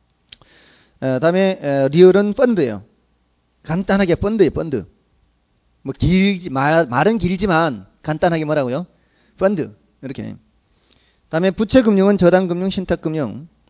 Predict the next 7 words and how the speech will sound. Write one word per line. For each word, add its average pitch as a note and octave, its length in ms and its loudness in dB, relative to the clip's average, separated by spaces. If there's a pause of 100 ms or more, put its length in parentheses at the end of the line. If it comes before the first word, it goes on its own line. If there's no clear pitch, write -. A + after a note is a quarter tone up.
(320)
에, B2+ 180 -4
다음에, D#3 400 -2
에, A#2 460 -8
주택상환 E3+ 680 -6
사채 - 520 0
있죠, F3+ 180 -2
사채. - 600 -2